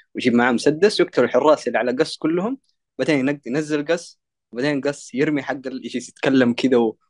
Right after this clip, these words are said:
ويسولف مع الكاميرا، وهذا يخليه يسولف. وبعدين، آه، يرمي ال-، ال-، حقة الكهرباء، وفجأة لالو ما يشوفه،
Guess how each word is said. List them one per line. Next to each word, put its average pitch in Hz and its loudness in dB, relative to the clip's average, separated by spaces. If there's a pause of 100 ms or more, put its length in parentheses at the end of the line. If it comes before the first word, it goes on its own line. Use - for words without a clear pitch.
ويسولف 127 2
مع 120 2
الكاميرا، 120 0
وهذا 123 2
يخليه 120 -4
يسولف. 143 -2 (500)
وبعدين، 113 -2 (380)
آه، 98 -4
يرمي 127 4
ال-، 117 -4
ال-، 104 -6 (180)
حقة 110 -6
الكهرباء، 139 2 (380)
وفجأة 131 4
لالو 139 6
ما 143 4
يشوفه، 143 0